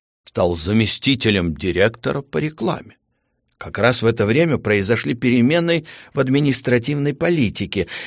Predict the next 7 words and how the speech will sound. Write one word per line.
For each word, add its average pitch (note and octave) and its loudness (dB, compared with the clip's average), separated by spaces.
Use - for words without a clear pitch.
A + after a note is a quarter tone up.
и A#2+ 2
официально F#2+ 2
моя D#2 -2
должность C3 0
называлась F#2+ -2
довольно A2 0
громко: A#2 0